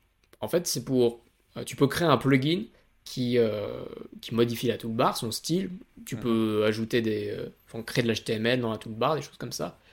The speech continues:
Speaker 1: Mais tu peux
Speaker 2: Est-ce que,
Speaker 1: surtout
Speaker 2: ce que je veux dire, c'est que c'est un, un, une Astro integration comme peut l'être Tailwind, et cetera.
Speaker 1: Ah, euh,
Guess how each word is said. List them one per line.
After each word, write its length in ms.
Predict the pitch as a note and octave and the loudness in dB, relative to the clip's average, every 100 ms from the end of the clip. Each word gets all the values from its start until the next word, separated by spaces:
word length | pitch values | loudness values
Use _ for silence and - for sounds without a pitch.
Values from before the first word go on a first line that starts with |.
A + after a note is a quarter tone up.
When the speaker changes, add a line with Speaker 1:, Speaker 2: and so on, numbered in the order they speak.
| - _ _ | -20 _ _
Speaker 1:
Mais 80 | C#3 | -6
tu 120 | B2 | -2
peux 80 | C#3 | 0
Speaker 2:
Est-ce 80 | B2+ | 4
que, 40 | D3+ | 4
Speaker 1:
surtout 200 | - E3+ | 4 4
Speaker 2:
ce 40 | |
que 60 | E3+ | 4
je 60 | E3+ | 8
veux 60 | |
dire, 140 | A2+ A#2 | 8 8
c'est 140 | A2 | 6
que 80 | - | 2
c'est 260 | G#2+ G2 | 8 8
un, 400 | F#2 F#2 F#2+ F#2+ - | 8 6 0 -6 -6
un, 100 | F#2 | -6
une 220 | F#2 F#2 | -4 -2
Astro 260 | G2 - A2 | -2 0 -2
integration 520 | G2+ G2 G2+ - G2 - | 0 2 2 0 -8 -8
comme 200 | F#2+ F2+ | -8 -2
peut 100 | G2 | 0
l'être 160 | F#2 | 2
Tailwind, 320 | G2 F#2+ G2+ | 2 0 -2
et 80 | F#2+ | -4
cetera. 580 | - - F2+ G2 G2 F#2+ _ _ _ - | -8 -6 -4 -2 -4 -8 _ _ _ 0
Speaker 1:
Ah, 240 | C3+ C3 C#3+ - - | 4 4 2 -6 -4
euh, 520 | A#2+ A2+ A2+ A2 A2 | 0 2 2 2 -2